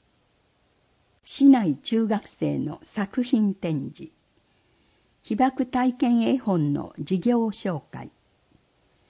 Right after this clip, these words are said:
被爆者の体験や平和への思いを市内中学生が聞き取り、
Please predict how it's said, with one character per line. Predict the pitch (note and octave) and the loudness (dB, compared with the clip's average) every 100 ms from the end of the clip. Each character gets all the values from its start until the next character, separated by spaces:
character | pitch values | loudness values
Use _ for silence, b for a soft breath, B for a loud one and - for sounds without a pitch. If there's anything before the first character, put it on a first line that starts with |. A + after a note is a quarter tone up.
| _ _ _ _ _ _ _ _ _ _ _ | _ _ _ _ _ _ _ _ _ _ _
被 | - A3+ | -6 -2
爆 | B3+ C4 | -2 -4
者 | - G#3 | -6 -2
の | E3 | -2
体 | D3+ F3+ G#3 | -2 -4 -4
験 | - G3+ G3 | -4 -2 0
や | F#3 | -2
平 | - G#3+ B3 | -4 -2 2
和 | B3 | 2
へ | B3 A#3 | 2 2
の | G3+ C#3+ | 0 0
思 | C#3+ D#3 | -2 -2
い | C#3+ C3+ | -4 -8
を | - b b b b - | -14 b b b b -12
市 | - C4+ | 4 6
内 | C4+ G#3 D3+ | 6 6 0
中 | - G#3+ | 0 -2
学 | G3+ G3 | 0 -4
生 | - - D3+ C#3 | -6 -4 -2 -4
が | C#3 | -8
聞 | - - | -14 -14
き | F3 | -12
取 | - D3+ | -8 -8
り、 | C#3+ | -8